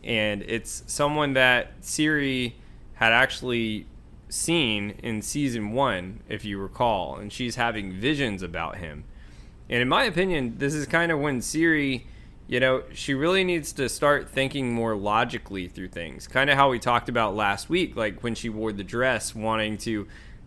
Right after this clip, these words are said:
you know, kind of feel more emotion from Geralt, but he was thinking more logically through the situation with the dress, and, like, she could be noticed if <laughs> her face wasn't covered. Uh, kinda like this, and, and what she does is she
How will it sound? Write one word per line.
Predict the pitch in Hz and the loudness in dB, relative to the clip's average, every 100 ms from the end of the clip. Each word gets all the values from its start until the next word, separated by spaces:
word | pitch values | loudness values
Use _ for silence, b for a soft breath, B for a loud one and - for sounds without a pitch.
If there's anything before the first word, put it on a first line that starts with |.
| - | -6
you | 107 | -2
know, | 104 98 | -2 -2
kind | - 131 | 2 4
of | 120 107 - - - | 4 2 -2 -14 -2
feel | 127 123 117 110 B B B - | 2 4 4 0 B B B -6
more | 117 123 | 0 2
emotion | 117 117 151 - 139 117 101 | 4 6 6 4 0 -2 -2
from | - 117 104 | 0 0 0
Geralt, | 107 165 165 104 - | 4 8 8 4 0
but | 110 | -2
he | 113 | 0
was | 120 - | -2 0
thinking | 131 127 117 | 0 0 0
more | 117 | 2
logically | 104 107 123 127 117 - 104 98 95 | 2 6 6 4 -2 -4 -2 0 -2
through | - 123 | -2 -2
the | 110 | -2
situation | 104 117 107 107 123 120 110 92 92 | -2 -2 -2 0 2 2 -2 -6 -4
with | 101 | -4
the | 98 | -4
dress, | 95 117 117 - | 0 2 2 0
and, | 104 | -4
like, | 98 92 | -4 -4
she | - 117 | -6 -4
could | 117 | -4
be | 107 | -4
noticed | 104 127 117 92 - | 2 4 4 0 -4
if | 110 - | -4 -4
<laughs> | 120 - | 0 4
her | 175 - | 4 4
face | 135 147 - | 2 2 0
wasn't | 117 104 98 | -4 -4 -4
covered. | 95 98 90 85 B B B B B - | -4 -4 -4 -8 B B B B B -4
Uh, | 101 101 | 0 0
kinda | 127 139 | 2 2
like | 147 135 120 | 4 2 4
this, | 160 131 | 2 2
and, | 110 101 - | -2 -4 -6
and | 107 101 | -4 -2
what | 113 131 | 0 0
she | 147 | 2
does | 143 208 135 | 4 4 2
is | 104 98 - | -2 -4 -6
she | - 117 113 | -2 0 0